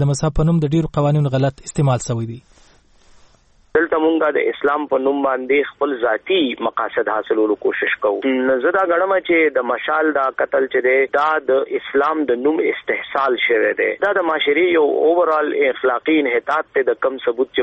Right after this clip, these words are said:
Speaker 2: مونږ ته دې واقعه کې مخې ته راغی. او پاکستان کې، آ، د بلاسفیمي په نوم باندې،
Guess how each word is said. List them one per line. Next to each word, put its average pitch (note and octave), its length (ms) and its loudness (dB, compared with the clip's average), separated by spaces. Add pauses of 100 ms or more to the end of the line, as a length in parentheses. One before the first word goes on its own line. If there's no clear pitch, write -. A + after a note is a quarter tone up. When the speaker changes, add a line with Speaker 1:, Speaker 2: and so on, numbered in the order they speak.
Speaker 2:
مونږ B2 200 -4
ته A#2 40 2 (120)
دې A#2 60 2 (100)
واقعه A2 300 -2
کې A2+ 140 0
مخې A#2 200 -2
ته A#2 60 -2 (100)
راغی. E3+ 200 2
او - 140 -6
پاکستان C3 500 -6
کې، B2+ 100 0 (200)
آ، - 20 0 (320)
د B2+ 160 0
بلاسفیمي C3+ 580 0
په C3 140 0
نوم B2+ 180 -4
باندې، A#2 300 -2